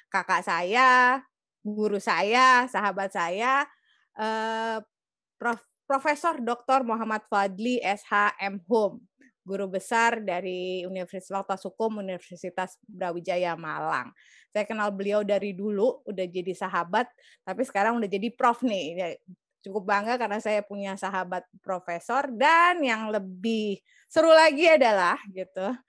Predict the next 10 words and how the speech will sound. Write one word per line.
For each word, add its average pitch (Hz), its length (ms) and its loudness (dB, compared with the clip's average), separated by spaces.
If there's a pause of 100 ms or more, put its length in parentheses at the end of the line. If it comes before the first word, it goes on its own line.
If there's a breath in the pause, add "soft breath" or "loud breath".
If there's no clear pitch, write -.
(480 loud breath)
eh, 254 720 2
beliau 302 720 0 (240)
adalah 262 240 2
teman 269 240 -2
diskusi 254 400 -6
saya, 240 400 0 (560)
eh, 226 800 0
teman 233 800 -6 (240)
memberikan 247 480 -2
support 254 320 -6